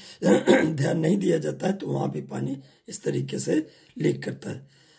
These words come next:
तो आगे की पिक्चर में बच्चों हम अगले पेज में देखते हैं कि कैसे <clears throat> पानी का रीयूज कर सकते हैं। <clears throat> तो बच्चों, इस story में हमने आपको बताया था कि किस प्रकार से, अ,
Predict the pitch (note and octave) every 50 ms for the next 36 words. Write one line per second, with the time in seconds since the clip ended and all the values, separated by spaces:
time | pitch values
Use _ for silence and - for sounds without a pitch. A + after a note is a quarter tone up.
0 | _ _ _ - - - - - D3 E3 - C#4 C4+ G3+ - - - - G3 E3+
1 | - - G#3 G#3 G#3 G#3 F#3+ E3+ - - - - F3 D#3+ C#3 - C4+ C#4+ C#4+ -
2 | - _ _ _ _ _ _ _ C3+ C3+ C3 D#3 F3+ F3+ - - F3 D#3+ C#3+ D#3
3 | D#3+ D3+ C3+ D3+ C#3+ - - - - C#3 - C#4 - - - - - - - _
4 | _ - D#3+ D#3+ C3+ - E3+ E3 E3+ - - - - - - - - - - -
5 | - - - _ _ _ _ _ _ _ _ - D#3 D#3+ F3 G3+ D#4+ D#4+ - -
6 | - F#4 - - - - F3 F3 A3+ A#3+ A#3 G#3+ F#3+ F3 - - - - C#3 -
7 | - - - - - - - - - - - - - - - - - - - -
8 | _ _ - - _ - - - - - - - - - - - - - - _
9 | - - - - - - - - - - _ _ _ _ _ _ - - - -
10 | - - - E3 E3 E3 C3+ - G3+ G3 - C3+ - F3 F3 F3 F3 G3 G3 F3+
11 | D3 - F#3+ F3 F3 E3+ E3 - - - D#3+ D#3 - - D#3 D#3 E3 F3 F3 E3+
12 | D#3+ D#3+ G#3 - - _ _ _ _ _ _ _ _ _ _ _ _ _ _ _
13 | _ _ _ _ _ _ _ _ _ _ _ _ - - - - C3+ - - -
14 | G#3 - - - - - - - E3+ F#3+ F3+ - - D#3 F3 A3 C4+ -